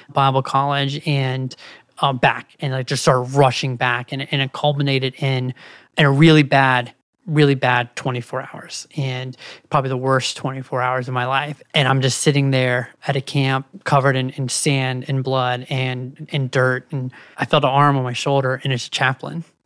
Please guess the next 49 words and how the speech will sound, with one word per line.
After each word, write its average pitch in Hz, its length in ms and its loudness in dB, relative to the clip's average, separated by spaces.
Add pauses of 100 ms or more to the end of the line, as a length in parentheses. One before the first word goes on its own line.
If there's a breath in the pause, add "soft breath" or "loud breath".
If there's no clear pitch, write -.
He - 120 2
didn't 147 180 0
say 135 220 0
anything 135 720 0 (440 soft breath)
to 151 180 4
me. 127 160 0
He 131 80 -2
just, 131 200 -4
like, 131 140 2
got 139 240 2
down, 131 460 0
kneeled 135 280 2
down, 127 420 -2 (460 loud breath)
and 131 100 -2
just 127 400 -2
hugged 143 240 2
me. 127 280 -6 (240 soft breath)
And 139 180 0
then 127 300 -4
for, - 140 -6
like, 127 220 -6
five 139 300 2
minutes, 135 540 -4
and 143 460 -6 (220 loud breath)
I'm, 139 80 -4
like, 135 240 -2
I'm, 135 80 4
like, 135 160 0
weeping. 135 560 -2 (300 loud breath)
And 139 280 -4
he 139 220 -4
says, 131 400 0
"Hey, 135 120 0
man, 131 160 -4
I 135 60 -4
just 135 120 -8
wanna 143 140 0
let 135 160 -6
you - 40 -6
know." 131 140 -2
He's 135 100 -6
like, 131 140 -6
"God's 135 240 2
here 127 140 -4
with 131 240 -8
you. 156 120 -6 (120)
God 135 180 0
loves 131 260 -4
you." 160 140 -12